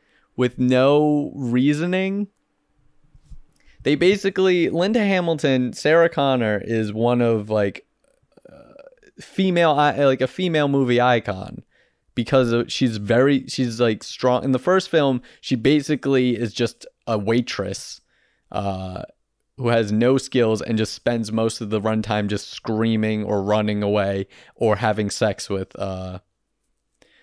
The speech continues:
what's the guy's name? Fucking John Connor? No, John, what is his fucking dad's name?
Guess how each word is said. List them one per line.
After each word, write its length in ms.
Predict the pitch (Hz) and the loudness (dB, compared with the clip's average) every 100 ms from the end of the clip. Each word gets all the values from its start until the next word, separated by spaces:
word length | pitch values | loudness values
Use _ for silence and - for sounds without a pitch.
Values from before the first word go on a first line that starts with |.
| _ _ _ _ _ | _ _ _ _ _
what's 140 | - - | -16 -8
the 60 | |
guy's 280 | 170 175 160 | -2 -2 -2
name? 280 | 160 160 156 - - - - _ _ - _ - - - - | -2 -2 -4 -10 -18 -18 -20 _ _ -20 _ -20 -20 -18 -6
Fucking 720 | 131 135 127 123 123 123 120 _ _ _ _ | -4 -2 -2 -2 -4 -6 -10 _ _ _ _
John 280 | 113 120 127 | -2 -2 -2
Connor? 480 | 135 135 139 139 - _ _ _ _ _ _ _ _ _ _ _ _ _ _ _ _ _ _ _ _ _ _ _ _ _ _ _ _ _ _ _ | -2 -2 -4 -6 -10 _ _ _ _ _ _ _ _ _ _ _ _ _ _ _ _ _ _ _ _ _ _ _ _ _ _ _ _ _ _ _
No, 380 | 156 123 98 98 - | 0 2 0 -4 -4
John, 520 | 127 139 139 139 135 | 0 0 -2 -4 -8
what 180 | 131 160 | -6 -4
is 160 | 240 233 | -4 -4
his 160 | 156 | -8
fucking 560 | - 170 170 143 120 104 | -4 -6 -4 -2 -2 -2
dad's 400 | 110 127 135 110 | -2 -2 -4 -4
name? 320 | 95 95 98 | -8 -6 -12